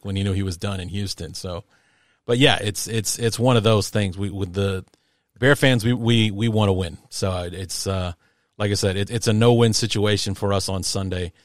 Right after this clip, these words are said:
If we win, we should have won because Rodgers is gone, and,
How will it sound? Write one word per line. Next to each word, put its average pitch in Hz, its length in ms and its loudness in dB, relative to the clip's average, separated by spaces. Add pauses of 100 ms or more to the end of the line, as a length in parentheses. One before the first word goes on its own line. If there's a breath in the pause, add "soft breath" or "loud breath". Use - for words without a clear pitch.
(440)
If 120 180 0
we 117 140 2
win, 104 460 4
we 101 120 0
should 131 240 6
have 104 120 0
won 104 240 2
because 95 260 -2
Rodgers 98 380 0
is 87 120 -6
gone, 98 360 0
and, 90 280 -4